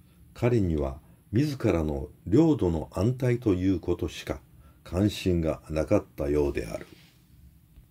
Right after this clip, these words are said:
その後、広常は佐竹氏討伐でも目を見張る活躍を見せるが、歯に衣を着せぬ発言と、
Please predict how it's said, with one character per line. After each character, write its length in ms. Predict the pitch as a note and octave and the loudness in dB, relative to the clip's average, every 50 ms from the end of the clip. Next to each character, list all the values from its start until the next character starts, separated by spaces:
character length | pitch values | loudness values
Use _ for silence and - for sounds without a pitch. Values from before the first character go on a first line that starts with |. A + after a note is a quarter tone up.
| _ _ _ _ _ _ _ _ _ _ _ _ _ _ _ _ _ _ _ | _ _ _ _ _ _ _ _ _ _ _ _ _ _ _ _ _ _ _
そ 260 | - - - - G#2 | -10 -8 -2 0 2
の 140 | G#2 B2+ A#2+ | 4 4 4
後、 260 | G#2+ G#2 F#2+ - - - _ - - _ | 4 4 2 0 -6 -14 _ -20 -20 _
広 320 | - - - A2 A#2 - - F#2 | -2 4 4 4 4 4 -2 -2
常 160 | D#2+ C#2 C2 | -2 0 -2
は 180 | B1+ A#1+ - - - _ _ _ - - _ _ _ _ | -4 -6 -6 -10 -20 _ _ _ -20 -20 _ _ _ _
佐 260 | _ - - - C#3+ D3 | _ -14 -10 -8 -4 0
竹 300 | D3 C3 - - F#2+ E2+ | 0 0 2 0 -2 -2
氏 260 | - - - - _ _ | -2 -6 -8 -10 _ _
討 260 | - A#2 A#2+ G2+ E2+ | 6 6 6 6 6
伐 300 | E2 C#2+ C2+ - - D2 | 2 -2 -2 -4 -8 -2
で 100 | D2 E2+ | 0 0
も 220 | D2+ C2 B1 - - _ - - - _ _ _ | 0 0 -4 -8 -12 _ -20 -20 -20 _ _ _
目 160 | G2 A#2+ F3 | 2 4 4
を 140 | F3+ C#3 G2 | 4 4 2
見 180 | E2 D2 C#2+ | 2 0 -2
張 140 | D2+ E2+ F2 | 0 -2 -2
る 120 | D#2+ D#2 D2 | -2 -2 -6
活 340 | - - D#2 D2 - - A2 | -6 -8 -8 -8 -2 2 2
躍 340 | G2+ F#2 - - - F2+ F2 | 2 2 0 0 2 2 4
を 60 | E2+ | 4
見 140 | D#2+ D2 C#2+ | 2 -2 -2
せ 160 | - F#2 D#2+ | 0 0 0
る 120 | D2 C#2 | 0 -2
が、 180 | - - - - - - _ - _ _ - - _ _ _ _ - _ _ _ | -6 -8 -10 -12 -18 -20 _ -20 _ _ -20 -20 _ _ _ _ -20 _ _ _
歯 160 | - B2+ C#3 | -4 -2 0
に 200 | C3+ G2+ D#2+ - - - - - | 0 0 -2 -4 -10 -20 -20 -20
衣 540 | - - A#2+ C3 C#3 C3 B2+ B2 A#2 A2+ G#2+ G#2 | -2 0 2 2 2 2 2 2 2 2 2 0
を 40 | |
着 140 | G2 - - | -4 -6 -16
せ 160 | - - D3+ | 2 4 4
ぬ 220 | C#3+ A2+ E2 - - - - | 4 4 2 -2 -6 -14 -20
発 380 | - - - - - - F2 | -16 -16 -14 -14 -8 -8 0
言 260 | E2 F#2 F2+ E2 D#2 C#2+ | 2 2 2 2 0 -4
と、 240 | - - - C2 | -6 -8 -8 -8